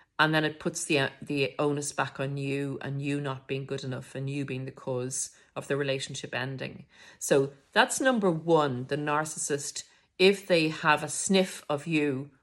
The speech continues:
wanting, uh, to be treated fairly, wanting to be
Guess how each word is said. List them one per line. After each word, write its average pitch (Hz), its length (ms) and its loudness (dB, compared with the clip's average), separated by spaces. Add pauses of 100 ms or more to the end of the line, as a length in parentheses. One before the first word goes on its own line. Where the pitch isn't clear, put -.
(100)
wanting, 156 680 -2 (140)
uh, 139 220 -6
to - 140 -14
be 147 80 -6
treated 151 440 -6 (580)
fairly, 160 640 -6 (420)
wanting 151 300 -4
to - 120 -14
be 135 340 -6